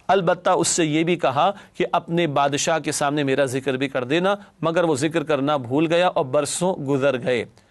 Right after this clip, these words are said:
फिर आयत तैंतालीस था चवालीस, बादशाह का ख्वाब। बादशाह ने अजीब ख्वाब देखा, सात मोटी गायें हैं, वो सात दुबली गायों को खा रही हैं, और इसी तरह होशों का बयान।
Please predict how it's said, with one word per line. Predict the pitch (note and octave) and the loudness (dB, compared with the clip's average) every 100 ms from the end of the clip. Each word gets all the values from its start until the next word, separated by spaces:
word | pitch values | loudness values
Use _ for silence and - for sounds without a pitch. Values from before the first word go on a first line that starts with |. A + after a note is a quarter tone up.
| _ _ | _ _
फिर | G#3+ B3 B3+ - - - | 2 2 2 -4 -8 2
आयत | E3+ F3+ G3 | 4 4 2
तैंतालीस | G3 E3+ E3 E3 F#3+ G3+ F#3+ | 2 2 2 2 2 0 0
था | F3+ | 0
चवालीस, | - D3+ D3 C#3+ F3 F#3 - | 2 2 4 4 2 0 -2
बादशाह | C3+ C#3 D3 D3+ D#3+ D#3 | 0 2 2 0 0 0
का | D#3 | 0
ख्वाब। | C#3 - C#3+ B2 - - - C3+ | -2 0 2 2 -2 -16 -14 -2
बादशाह | D3 E3 E3 F3 F3 | 2 2 0 -2 -2
ने | F3+ | -2
अजीब | F3 D3+ F3+ - | -2 0 0 2
ख्वाब | D#3+ D#3 | 0 2
देखा, | D3+ D3+ D#3 D3+ - - - | 0 0 0 0 -2 -14 -6
सात | - D3+ D#3+ | 0 2 2
मोटी | D#3+ D#3 D#3+ D#3 | 0 0 2 2
गायें | D3+ D#3 D#3 | 2 2 0
हैं, | D#3 D3 C3+ _ C#3+ | 0 -2 -6 _ -2
वो | |
सात | C#3+ D3 D3+ | 0 2 2
दुबली | C#3 D3 D#3+ | 0 0 0
गायों | D3 D3+ | 0 0
को | D3+ | -2
खा | C#3 C#3 C#3+ | -2 0 0
रही | D#3 C#3 | 0 0
हैं, | D3+ C#3 - - - | -2 -4 -8 -8 -2
और | D3+ | 0
इसी | D3 E3+ | 0 0
तरह | D#3+ D#3 | 2 0
होशों | C#3+ D3 C#3 D#3+ | 0 -2 0 0
का | D#3+ | 0
बयान। | D3 D3 D3 | 2 2 2